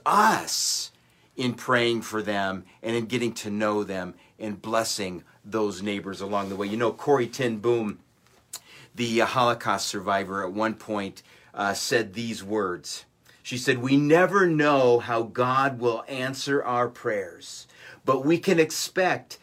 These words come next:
that he will get us involved in his plan for that answer." We never know how God will answer our prayers, but we can expect that he will get us involved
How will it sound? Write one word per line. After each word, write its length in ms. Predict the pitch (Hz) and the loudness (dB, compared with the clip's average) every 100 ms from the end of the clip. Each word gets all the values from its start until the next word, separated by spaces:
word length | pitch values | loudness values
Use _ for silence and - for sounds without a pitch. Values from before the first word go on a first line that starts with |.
| _ | _
that 160 | - 117 | 2 2
he 280 | - 143 135 | 2 -2 0
will 420 | 117 143 160 180 | 2 6 6 6
get 240 | 123 143 | 4 4
us 240 | 135 135 139 | 4 0 -2
involved 880 | 127 120 127 123 104 98 98 90 - _ _ - | -4 -2 0 0 0 -2 -4 -8 -20 _ _ -6
in 180 | 117 | -4
his 260 | 107 110 - | -2 -4 -4
plan 800 | - - 127 113 98 92 90 82 _ _ _ _ | -8 -2 0 0 -2 -4 -8 -14 _ _ _ _
for 320 | - 104 92 | -14 -6 -4
that 260 | 92 90 90 | -2 -4 -6
answer." 560 | 90 90 - - - _ - - - | -8 -8 -8 -10 -14 _ -20 -18 -2
We 180 | 135 | 2
never 440 | 139 139 208 208 208 | 4 6 4 4 2
know 320 | 180 180 170 | 4 6 6
how 180 | 131 110 | 4 0
God 380 | 104 123 120 110 | 0 0 -2 -2
will 180 | - - | -6 -4
answer 460 | 127 139 - 151 | -4 -4 -4 -4
our 220 | 127 131 | 2 2
prayers, 400 | 131 117 104 107 | 2 2 2 2
but 140 | - 120 | -2 -2
we 140 | 127 | 0
can 200 | - 185 | 0 -2
expect 480 | 160 - - 135 135 | -2 -6 -4 -4 0
that 180 | 107 - | -2 -2
he 380 | - - 147 135 | -18 -4 0 0
will 340 | 127 175 196 | 6 6 6
get 220 | 143 151 | 4 4
us 200 | 143 135 | 4 2
involved 840 | 139 123 117 135 113 98 92 90 | -2 -2 0 0 2 0 -2 -6